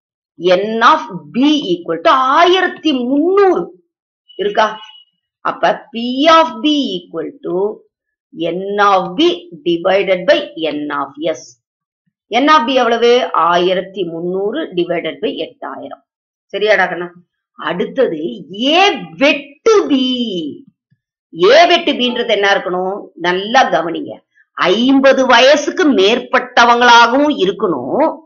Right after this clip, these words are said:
என்னவாகவும் இருக்கணும், பெண்ணாகவும் இருக்கணும். அந்த வார்த்தை இங்க வந்துருச்சு பாருங்க, ஐம்பது வயதிற்கு மேற்பட்ட பெண்கள். இங்க ஏ பின்றதுனால பெண்ணாகவும் இருக்கணும், ஐம்பது வயதிற்கு மேற்பட்டவங்களா இருக்கணும்.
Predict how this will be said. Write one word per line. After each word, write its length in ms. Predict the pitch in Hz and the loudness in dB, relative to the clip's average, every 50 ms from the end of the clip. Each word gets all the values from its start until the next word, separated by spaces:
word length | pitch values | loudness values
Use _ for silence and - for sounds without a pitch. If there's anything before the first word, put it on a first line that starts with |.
| _ _ _ _ _ _ _ _ _ _ _ _ 170 165 | _ _ _ _ _ _ _ _ _ _ _ _ -10 0
என்னவாகவும் 640 | 185 254 285 349 427 440 440 427 415 403 381 370 370 | 2 4 4 6 6 6 6 8 8 6 6 6 4
இருக்கணும், 360 | 339 - 269 240 196 196 - - - | 2 2 0 -2 -4 -4 -4 0 2
பெண்ணாகவும் 680 | 359 392 427 466 480 466 427 381 294 311 320 320 311 | 2 2 2 2 4 6 6 6 6 4 4 4 4
இருக்கணும். 380 | 294 226 202 180 - - - - - _ _ _ _ _ _ _ | 2 2 0 -2 -4 -8 -10 -12 -16 _ _ _ _ _ _ _
அந்த 220 | _ 175 190 214 208 | _ -2 0 2 4
வார்த்தை 380 | 202 226 262 339 - - 311 | 6 6 6 4 4 2 2
இங்க 260 | 254 202 196 185 190 233 | 2 2 2 2 2 0
வந்துருச்சு 280 | 262 320 311 - 285 | 0 -2 -4 -6 0
பாருங்க, 260 | 220 202 180 180 185 | 0 0 0 2 0
ஐம்பது 680 | 185 151 170 196 214 233 247 247 233 254 247 262 302 233 | 0 2 2 0 0 -2 -2 0 2 2 2 0 0 0
வயதிற்கு 640 | 190 175 185 196 214 247 240 254 220 - - - 220 | 2 2 4 4 2 2 0 0 -2 -4 -4 -4 -4
மேற்பட்ட 840 | 277 240 196 190 214 226 226 - - 269 - - - 269 269 - - _ | -2 0 0 0 0 -2 -2 -2 -4 -4 -2 -4 -4 -4 -4 -6 -8 _
பெண்கள். 960 | - 214 208 214 233 254 254 233 240 214 214 220 214 190 175 156 - - - _ _ _ _ _ _ _ _ _ _ _ _ _ _ | 0 0 0 0 -2 -4 0 2 2 4 4 4 4 2 0 -2 -6 -12 -18 _ _ _ _ _ _ _ _ _ _ _ _ _ _
இங்க 340 | - 175 175 175 170 175 220 | -8 -4 -4 -4 -2 0 2
ஏ 240 | 240 269 302 339 - | 4 4 4 4 2
பின்றதுனால 580 | 294 277 269 240 226 208 185 190 202 254 339 349 - - - | 0 -2 0 0 0 0 0 0 2 2 2 0 -2 -4 -2
பெண்ணாகவும் 760 | 226 208 220 233 247 254 262 262 262 254 262 277 311 311 302 | -2 -2 0 -2 0 2 4 4 4 4 4 2 2 2 2
இருக்கணும், 560 | 285 226 220 220 220 - - 262 294 415 427 - - - - - | 0 0 -2 -4 -6 -8 -4 0 0 0 0 -2 -6 -14 -8 -2
ஐம்பது 440 | - 233 277 311 330 320 349 339 330 | 0 2 4 4 4 4 4 4 4
வயதிற்கு 440 | 294 254 233 214 202 214 - - 285 | 4 4 4 4 2 0 -2 -4 -4
மேற்பட்டவங்களா 800 | 269 202 202 202 202 214 190 - 180 151 151 156 156 147 160 160 | -2 -2 -4 -2 -2 -4 -2 -2 -4 -4 -4 -6 -6 -6 -6 -6
இருக்கணும். 280 | 196 - - - - | -8 -12 -14 -16 -18